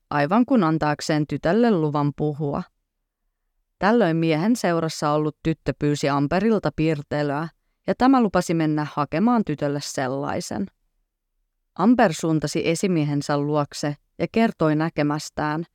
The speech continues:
jonka jälkeen päällikkö otti yhteyden poliisiin. Päällikkö kuvaili miestä noin metri yhdeksänkymmentä senttimetriä pitkäksi ja vartalotyypiltään hoikaksi, jonka lisäksi miehellä oli kiharat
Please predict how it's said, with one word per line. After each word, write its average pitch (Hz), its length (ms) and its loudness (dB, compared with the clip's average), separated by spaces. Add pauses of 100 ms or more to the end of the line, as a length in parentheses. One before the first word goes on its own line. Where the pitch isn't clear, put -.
(240)
jonka 233 240 2
jälkeen 196 520 2
päällikkö 151 480 -2
otti 160 320 0
yhteyden 139 580 -2
poliisiin. 147 760 -2 (920)
Päällikkö 185 500 2
kuvaili 160 380 2
miestä 156 380 0
noin 143 180 2
metri 147 380 -2
yhdeksänkymmentä 156 840 2
senttimetriä 147 880 -2
pitkäksi 156 720 -2 (360)
ja 208 120 4
vartalotyypiltään 160 1120 0
hoikaksi, 156 800 -4 (360)
jonka 240 260 4
lisäksi 226 420 0
miehellä 165 440 0
oli 156 200 0
kiharat 180 420 -2